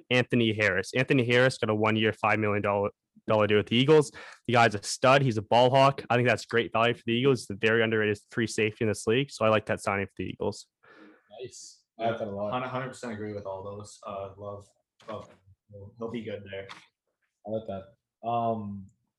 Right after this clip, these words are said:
Speaker 2: my best signing of the entire N F L free agency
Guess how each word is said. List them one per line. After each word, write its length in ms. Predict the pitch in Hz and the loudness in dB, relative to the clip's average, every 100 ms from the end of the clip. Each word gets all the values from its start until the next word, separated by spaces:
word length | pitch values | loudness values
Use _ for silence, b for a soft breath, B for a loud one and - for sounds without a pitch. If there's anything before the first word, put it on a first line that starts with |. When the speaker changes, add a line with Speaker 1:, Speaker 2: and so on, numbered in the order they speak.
| - | -6
Speaker 2:
my 140 | 120 | -4
best 300 | 117 127 - | 0 -2 -2
signing 500 | 117 117 127 135 135 - _ _ _ _ _ _ 107 | -4 -4 -4 -6 -8 -14 _ _ _ _ _ _ -14
of 160 | 104 | -10
the 100 | 104 | -10
entire 440 | 104 - 110 107 104 | -12 -12 -6 -4 -4
N 140 | 104 | -6
F 180 | 101 - | -8 -8
L 140 | 104 98 | -10 -10
free 320 | - 104 101 | -12 -10 -8
agency 500 | 113 113 - 120 123 | -8 -12 -14 -14 -16